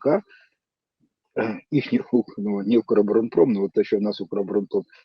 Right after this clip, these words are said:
він, він не може виготовляти, е, е, таку кількість снарядів, скільки необхідно. І,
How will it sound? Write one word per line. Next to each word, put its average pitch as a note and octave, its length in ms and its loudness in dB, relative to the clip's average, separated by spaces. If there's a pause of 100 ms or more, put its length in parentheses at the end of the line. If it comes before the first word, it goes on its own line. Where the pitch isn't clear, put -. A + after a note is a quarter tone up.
він, A#2+ 260 2
він C#3 160 2
не D3 80 4
може A2+ 220 0
виготовляти, A2 800 2
е, G#2+ 40 -8
е, - 760 -10
таку A2+ 220 0
кількість - 320 -4
снарядів, A2+ 300 0
скільки - 280 -6
необхідно. F#2+ 500 -4
І, A2 320 -2